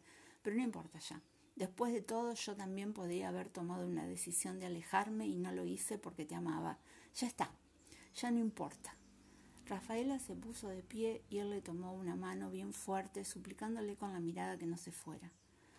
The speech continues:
"No, Juan, ya no se puede. Lo que sí te deseo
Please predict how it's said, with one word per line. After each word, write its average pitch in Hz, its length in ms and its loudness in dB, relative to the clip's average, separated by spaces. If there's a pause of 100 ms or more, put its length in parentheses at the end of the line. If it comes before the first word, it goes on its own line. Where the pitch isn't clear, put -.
(160)
"No, 214 140 4
Juan, 196 300 -6 (580)
ya 240 200 0
no 240 100 2
se 208 160 0
puede. 165 400 -4 (640)
Lo 202 140 2
que 202 140 0
sí 302 240 8
te 311 100 2
deseo 226 680 2